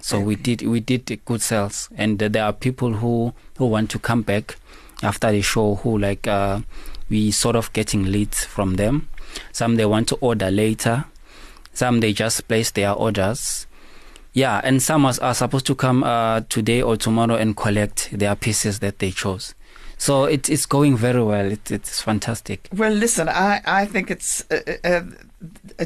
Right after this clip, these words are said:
Speaker 2: there's this lovely little, um, container with a zebra and, um, what looks like a lily on top. I mean,
Speaker 1: Yes.
Speaker 2: it, they're just absolutely gorgeous.
Speaker 1: Yes.
Speaker 2: Alex,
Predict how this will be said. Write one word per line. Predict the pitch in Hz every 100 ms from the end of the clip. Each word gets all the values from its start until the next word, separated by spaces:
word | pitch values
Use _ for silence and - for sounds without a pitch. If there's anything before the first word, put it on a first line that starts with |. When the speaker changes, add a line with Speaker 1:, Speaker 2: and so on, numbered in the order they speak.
| -
Speaker 2:
there's | 185 196 -
this | 190 - - 151 -
lovely | 139 170 208 220 208
little, | 190 185 185 175 165 -
um, | 160 160 156 151 -
container | 214 170 226 175 170 123 - - -
with | 160 165
a | 175
zebra | 180 190 185 165 151 -
and, | 156 156 156 147 -
um, | 143 151 156 156 - -
what | 175 -
looks | 170 180 -
like | 160 190
a |
lily | 165 175 165 151
on | 135 139
top. | - 147 123 -
I | 175
mean, | 185 220
Speaker 1:
Yes. | 190
Speaker 2:
it, | 185
they're | 180 185
just | 185 220 -
absolutely | 185 - - 165 156 151
gorgeous. | 170 160 - - - 113
Speaker 1:
Yes. | 104 90 - -
Speaker 2:
Alex, | 226 226 220